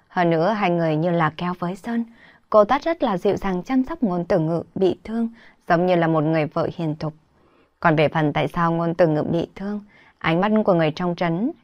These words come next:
đều nhìn tiểu thư nhà họ Quan. Bình thường làm Ngôn Tử Ngự bị thương thì cũng chỉ là có người không hợp với anh, Quan Hướng Lam. Cha mẹ cũng vì chuyện này mà truy hỏi.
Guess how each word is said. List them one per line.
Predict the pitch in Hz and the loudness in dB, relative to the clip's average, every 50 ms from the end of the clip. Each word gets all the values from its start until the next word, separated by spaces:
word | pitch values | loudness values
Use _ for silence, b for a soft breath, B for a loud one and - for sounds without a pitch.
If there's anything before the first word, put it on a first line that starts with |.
| b - | b -2
đều | - 208 220 208 | 2 2 4 4
nhìn | 202 196 196 196 190 | 4 2 2 0 -2
tiểu | 190 - 202 180 | -2 -2 -2 -2
thư | 175 - 269 | -2 -2 0
nhà | 277 262 247 196 | 2 2 2 0
họ | 165 160 175 - - - | -2 -2 -4 -4 -4 -6
Quan. | - 233 240 247 247 240 b b b b b b b b b | -8 -6 -4 -4 -6 -6 b b b b b b b b b
Bình | 180 170 160 156 | 2 2 2 2
thường | 165 160 151 | 2 0 2
làm | 151 147 147 160 151 | 2 2 0 0 0
Ngôn | 160 170 170 | -2 -2 0
Tử | 170 - 170 | 2 2 2
Ngự | 156 151 151 - - | 2 2 -2 -2 -2
bị | 160 160 - - - | -2 -2 -2 -2 -4
thương | 180 175 175 175 175 170 165 | -4 -4 -4 -4 -4 -4 -2
thì | - 175 160 | 0 0 0
cũng | - - 160 240 | 0 0 0 0
chỉ | 254 - 208 170 | 0 0 0 2
là | 160 156 151 | 2 0 -2
có | - - 165 | -2 -4 -2
người | 220 247 233 180 151 156 | -2 0 0 -2 -2 -4
không | - 180 175 170 | -6 -6 -6 -4
hợp | 175 165 - - | -4 -4 -6 -6
với | - 165 160 185 | -6 -6 -6 -6
anh, | - 202 208 208 208 b b b b b b b b | -8 -8 -8 -10 -10 b b b b b b b b
Quan | 180 170 160 160 160 160 | 2 2 2 2 2 0
Hướng | 175 165 156 156 165 185 | 0 -2 -2 -2 -2 -4
Lam. | 196 185 180 180 - _ _ _ b b b b b b b b b b b b b | -6 -8 -8 -10 -12 _ _ _ b b b b b b b b b b b b b
Cha | - 196 175 | 0 2 2
mẹ | 170 160 127 | 2 2 2
cũng | - 160 170 226 | 2 2 2 4
vì | 220 190 156 - | 4 4 4 2
chuyện | - 175 - 160 | 0 -2 -2 0
này | 165 160 156 | 0 0 0
mà | 147 147 156 156 156 - | 0 -2 -2 -2 -4 -4
truy | - 185 | -4 -4
hỏi. | 180 170 185 175 156 | -4 -4 -4 -6 -6